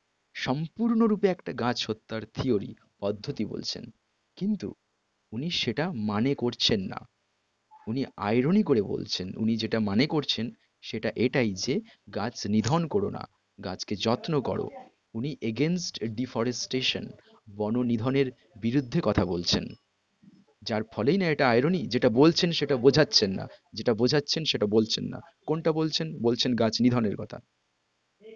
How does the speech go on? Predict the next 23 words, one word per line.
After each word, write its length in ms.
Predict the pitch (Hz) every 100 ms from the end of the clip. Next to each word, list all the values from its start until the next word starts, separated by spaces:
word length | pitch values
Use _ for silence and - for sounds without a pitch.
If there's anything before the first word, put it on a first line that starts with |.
| -
কিন্তু 260 | 131 - -
actually 480 | - 104 - 143
সেটা 220 | 135 120 107
বোঝাচ্ছেন 540 | 104 107 107 - 95
না, 180 | 95 87 - _
পরোক্ষভাবে 520 | 107 117 - 135 135
বোঝাচ্ছেন 560 | 127 113 123 - - 147
গাছ 260 | 117 113 -
না 220 | 113 120
নিধন 300 | 123 120 113
করতে। 320 | 95 90 - - _ _ _ - -
হুম, 140 | 196 -
এইভাবে 380 | 113 120 117 120 - - -
যখন 240 | 104 120 104
গাছ 300 | 107 110 101
নিধন 260 | 104 190
করতে 260 | 196 123 101
বলছেন, 360 | 98 95 -
তার 180 | - 101
মানে 140 | 98 104
উনি 220 | 101 95 _ _ _
আইরনি 400 | 101 110 143 151
করছেন। 480 | - 98 - 92 87